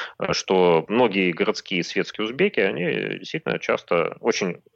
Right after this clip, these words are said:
рос-, пророссийские, ну, как бы не то, что пророссийские, а в том смысле, что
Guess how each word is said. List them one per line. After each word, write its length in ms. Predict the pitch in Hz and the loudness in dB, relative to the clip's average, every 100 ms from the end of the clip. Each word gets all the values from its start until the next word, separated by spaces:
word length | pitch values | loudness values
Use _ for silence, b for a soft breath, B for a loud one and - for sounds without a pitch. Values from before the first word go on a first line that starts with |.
| - | -8
рос-, 260 | 104 113 | -2 -2
пророссийские, 800 | - 123 117 117 - 113 - - | 0 2 4 2 0 -4 -6 -8
ну, 100 | 180 | -6
как 160 | - 85 | -4 -4
бы 120 | 80 | -8
не 40 | 170 | -10
то, 100 | - | -10
что 120 | - _ | -10 _
пророссийские, 600 | - 92 87 - 85 - | 0 0 0 -6 -8 -8
а 20 | |
в 40 | |
том 120 | - 107 | -8 -10
смысле, 300 | 92 - - | -12 -14 -14
что 420 | - 90 80 - | -4 -2 -2 -4